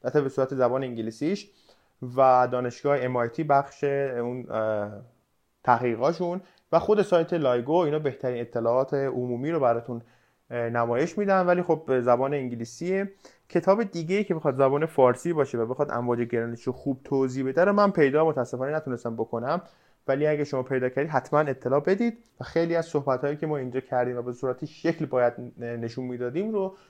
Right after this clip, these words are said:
توی یوتیوب کربن و توی اینستاگرام کربن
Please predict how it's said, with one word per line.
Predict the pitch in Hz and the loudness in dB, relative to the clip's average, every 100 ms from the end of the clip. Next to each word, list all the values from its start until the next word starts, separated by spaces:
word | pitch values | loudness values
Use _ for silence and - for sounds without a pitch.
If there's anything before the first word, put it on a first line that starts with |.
| _ _ | _ _
توی | - 175 | -6 -2
یوتیوب | 170 170 165 147 143 139 147 151 151 147 | 0 0 0 -2 -4 -6 -4 -2 -2 -4
کربن | 143 120 117 127 170 | 2 2 4 0 -4
و | 180 156 143 143 | -2 2 4 4
توی | 143 151 143 | 0 -4 -2
اینستاگرام | 151 147 123 123 117 120 139 | 0 -2 -6 -8 -4 -4 -4
کربن | 135 127 113 123 170 | -6 -4 -4 -2 -4